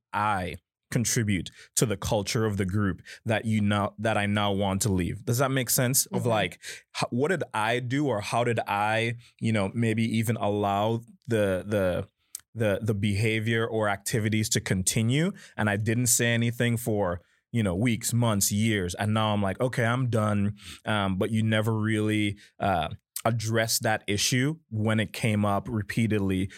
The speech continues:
Speaker 1: over the course of that friendship in, in
Speaker 2: Totally.
Speaker 1: that friend group. And so I think the first thing I wanna encourage,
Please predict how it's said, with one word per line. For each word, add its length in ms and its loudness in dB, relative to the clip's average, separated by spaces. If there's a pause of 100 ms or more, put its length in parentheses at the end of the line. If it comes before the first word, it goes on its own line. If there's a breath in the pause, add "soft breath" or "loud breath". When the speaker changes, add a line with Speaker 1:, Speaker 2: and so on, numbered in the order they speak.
(240 loud breath)
Speaker 1:
over 240 0
the 80 0
course 400 -2
of 80 -2
that 180 0
friendship 600 0
in, 160 0
in 60 -16
Speaker 2:
Totally. 260 2
Speaker 1:
that 80 -4
friend 240 0
group. 180 -2
And 100 0
so 300 2 (260 loud breath)
I 60 0
think 200 0
the 60 0
first 460 0
thing 160 0
I 60 2
wanna 220 2
encourage, 600 0